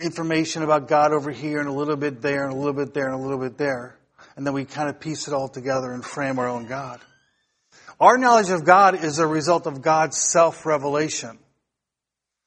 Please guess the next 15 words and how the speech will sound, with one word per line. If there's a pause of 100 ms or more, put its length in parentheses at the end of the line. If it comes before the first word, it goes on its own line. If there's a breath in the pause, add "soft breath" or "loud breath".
(420 loud breath)
God
has
chosen
to
reveal
himself
to
us, (300 loud breath)
and
he's
done
it (360 soft breath)
in
his
word.